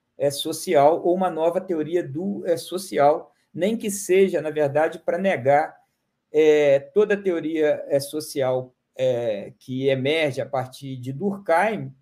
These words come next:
e reforçar um ponto de vista das associações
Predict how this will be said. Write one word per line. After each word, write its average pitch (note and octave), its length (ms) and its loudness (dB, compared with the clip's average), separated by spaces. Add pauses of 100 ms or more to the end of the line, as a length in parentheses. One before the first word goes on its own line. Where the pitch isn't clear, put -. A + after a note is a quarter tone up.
(340)
e F#3+ 300 -2
reforçar G3 640 2
um G3 180 2
ponto F#3 240 -6
de G3 160 -8
vista D3+ 560 -8 (280)
das D#3+ 240 0
associações G3+ 1200 -2